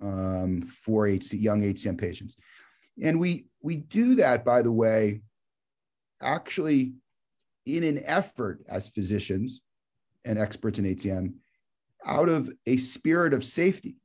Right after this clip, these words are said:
you know, to, to, to, to preserve life and also the safety of the athletic field. Not,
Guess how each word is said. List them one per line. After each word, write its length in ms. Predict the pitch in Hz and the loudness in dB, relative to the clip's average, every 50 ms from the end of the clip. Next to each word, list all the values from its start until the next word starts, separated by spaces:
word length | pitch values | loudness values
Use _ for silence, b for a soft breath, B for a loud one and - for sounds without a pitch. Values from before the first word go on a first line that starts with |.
| _ - | _ -8
you 120 | - 104 | -6 -4
know, 180 | 98 92 87 90 | -4 -4 -6 -6
to, 180 | 95 - 104 | -4 -4 -4
to, 220 | - - - 110 101 | -2 0 0 -2 0
to, 180 | - - 113 110 | 0 -2 -4 -4
to 200 | - - 104 104 - | -4 -8 -12 -12 -6
preserve 640 | - - 131 123 107 107 131 170 196 185 117 - - - - _ _ _ _ - | -2 0 2 2 2 2 2 4 4 4 2 0 -2 -8 -18 _ _ _ _ -8
life 380 | 101 98 92 87 - - - _ _ _ _ _ _ b b b b b b b b _ - - - | -4 -4 -4 -4 -6 -10 -14 _ _ _ _ _ _ b b b b b b b b _ -20 -20 -10
and 160 | - 101 110 117 | -4 -2 0 2
also 380 | 117 117 113 - 120 113 110 | 2 2 0 0 2 2 2
the 100 | 101 95 | 2 0
safety 460 | 87 - - 117 113 113 113 113 107 | -4 -6 -4 -2 -2 -2 -2 -2 -2
of 140 | 107 101 85 | -2 0 0
the 100 | 104 110 | 0 0
athletic 460 | 98 110 - - 101 104 101 98 - | 0 -2 -4 -4 -4 -4 -4 -4 -8
field. 240 | - - - - - _ _ _ _ _ _ _ _ _ _ _ _ _ _ _ _ _ _ _ _ _ _ _ _ _ | -10 -10 -10 -10 -12 _ _ _ _ _ _ _ _ _ _ _ _ _ _ _ _ _ _ _ _ _ _ _ _ _
Not, 560 | 208 - 104 131 - - 175 180 185 - - | -6 -2 0 0 2 2 2 2 0 -2 -4